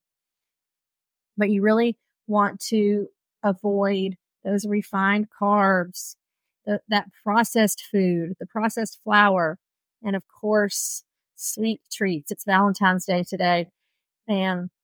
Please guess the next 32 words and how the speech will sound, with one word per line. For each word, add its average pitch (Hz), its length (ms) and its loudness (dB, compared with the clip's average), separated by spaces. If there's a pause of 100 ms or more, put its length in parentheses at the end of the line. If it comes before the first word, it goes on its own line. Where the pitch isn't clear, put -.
(320)
I 294 40 -12
may 311 180 -6
have 220 100 -4
a 214 40 -4
little 208 140 -2
piece 226 260 -8
of 190 80 -20
chocolate 202 480 0
or 190 80 -2
two, 233 460 2 (380)
but 214 580 -2 (680)
you 220 100 -6
wanna 202 160 -2
stay 226 200 -4
away 269 200 -2
from 277 200 -2
it. 262 140 -4 (2250)
So 240 580 0 (380)
overindulging, 240 1160 2
though, 190 440 0 (220)
on 202 220 0
these 208 180 -2
guilty 202 340 -6
pleasure 190 340 -4
snacks 185 760 -4 (1300)
really 208 240 0
will 220 220 2
cause 196 280 0
you 202 60 -6
to 185 80 -4
break 190 240 -2
out, 175 260 2